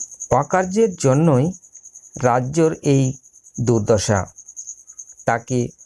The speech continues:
হত্যা করলে সকল দোষ দূর হবে।" রাজা মন্দতা বললেন, "হে মুনিবর, তপস্যাকারী নিরপরাধ ব্যক্তিকে আমি কিভাবে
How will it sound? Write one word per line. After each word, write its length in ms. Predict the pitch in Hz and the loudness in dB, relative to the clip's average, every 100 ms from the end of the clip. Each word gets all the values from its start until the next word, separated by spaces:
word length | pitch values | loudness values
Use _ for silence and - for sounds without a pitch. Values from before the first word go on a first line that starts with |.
| - - | -20 -10
হত্যা 460 | - 117 - 196 | -4 -4 -2 -4
করলে 500 | 185 - 120 131 113 - _ _ _ | -4 -2 0 0 -2 -4 _ _ _
সকল 500 | - 143 151 190 165 | -4 -4 0 0 -2
দোষ 420 | 127 120 120 - - - - | 0 0 0 -6 -16 -20 -6
দূর 200 | 120 123 | 0 2
হবে।" 320 | 101 98 113 113 - - - | 2 0 -2 -6 -10 -20 -8
রাজা 480 | 120 110 113 135 135 - - - - - | 0 0 2 0 0 -6 -16 -20 -20 -6
মন্দতা 580 | 120 110 117 127 147 143 | 0 2 2 0 0 0
বললেন, 500 | 127 117 117 127 101 - - - - - - 156 | 2 2 4 2 0 -6 -18 -20 -20 -20 -2 2
"হে 120 | 180 | 4
মুনিবর, 500 | 170 123 113 131 185 185 _ - _ | 4 4 2 2 0 -4 _ -20 _
তপস্যাকারী 920 | 127 127 180 - 214 202 113 113 185 220 - _ - | -2 -2 -4 -4 -4 -2 -2 -2 -4 -8 -14 _ -2
নিরপরাধ 760 | 131 151 160 117 - 113 107 104 _ _ - 113 | 2 4 4 2 0 0 0 -4 _ _ -8 -2
ব্যক্তিকে 560 | 117 117 143 - 127 | -2 -4 -10 0 2
আমি 380 | 107 120 139 110 - _ _ - - - | 2 2 0 -2 -8 _ _ -20 -20 -2
কিভাবে 640 | 151 165 160 160 170 180 | 2 4 4 4 4 2